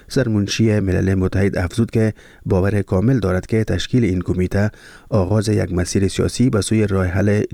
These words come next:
جنگ در سوریه خواهد بود که بیش از هشت سال از آن می‌گذرد. در جنگ، در جنگ سوریه که به دنبال سرکوب تظاهر کنندگان از سوی رژیم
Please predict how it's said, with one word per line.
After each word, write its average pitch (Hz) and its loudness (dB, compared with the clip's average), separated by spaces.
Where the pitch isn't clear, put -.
جنگ 101 0
در 90 -2
سوریه 95 0
خواهد 95 -2
بود 123 0
که 120 2
بیش 101 0
از 98 -2
هشت - -4
سال 104 0
از 87 -2
آن 90 0
می‌گذرد. 87 -2
در 135 2
جنگ، 107 0
در 95 0
جنگ 110 0
سوریه 101 -2
که 120 0
به 113 0
دنبال 101 0
سرکوب 117 0
تظاهر 98 -2
کنندگان 92 -2
از 98 -4
سوی 107 0
رژیم 92 0